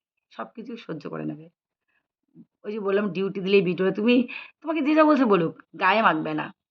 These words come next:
কারণ ভগবানের উপর সব দিয়ে দেবে। দেখবে ভগবান ঠিক একটা সময় সব কিছু ঠিক করে দেবে। আগে বললাম ওই যে কিছুটা সময় বুঝতাম না,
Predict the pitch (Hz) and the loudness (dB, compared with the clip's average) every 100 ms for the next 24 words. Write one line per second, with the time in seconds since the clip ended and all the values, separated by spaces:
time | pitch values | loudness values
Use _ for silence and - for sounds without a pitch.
0 | _ _ _ 185 180 175 165 165 170 165 | _ _ _ -10 -4 -2 0 0 -2 -4
1 | 175 151 160 160 156 170 _ _ _ _ | -8 -8 -8 -8 -8 -12 _ _ _ _
2 | _ _ _ 156 185 175 226 170 170 175 | _ _ _ -8 -8 -4 -4 -2 -2 0
3 | 180 180 - 196 175 - - 196 240 - | -2 -4 -6 -8 -8 -12 -12 -8 -8 -10
4 | _ _ - 214 202 - 202 220 190 - | _ _ -14 -14 -14 -20 -20 -18 -20 -14
5 | 160 156 151 151 151 _ _ _ _ - | -8 -6 -6 -8 -14 _ _ _ _ -10
6 | 190 208 202 208 208 220 226 190 196 196 | -6 -4 2 4 4 2 0 -6 -6 -4
7 | 202 208 170 190 196 196 185 - | -2 -2 -2 -2 0 0 0 -2